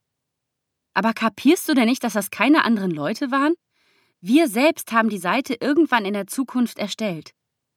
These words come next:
Ich verstehe zwar noch nicht genau, wie das funktioniert, doch scheinen es miteinander verbundene Websites zu sein,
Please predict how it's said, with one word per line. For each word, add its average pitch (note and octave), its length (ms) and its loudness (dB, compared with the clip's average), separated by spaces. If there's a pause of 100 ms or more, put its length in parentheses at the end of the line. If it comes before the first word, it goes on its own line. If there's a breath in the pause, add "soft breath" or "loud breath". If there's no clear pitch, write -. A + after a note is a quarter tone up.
(280)
Ich A3 180 -4
verstehe A3 440 0
zwar B3 200 0
noch G#3+ 140 4
nicht A#3 220 0
genau, G3 320 2
wie C4 40 2
das G#3 200 -4
funktioniert, G3+ 580 -2 (240)
doch G#3+ 140 -2
scheinen B3 360 2
es F4+ 140 -2
miteinander A3+ 520 0
verbundene A3+ 680 0
Websites F#3+ 560 -4
zu F#3 140 -6
sein, E3+ 320 0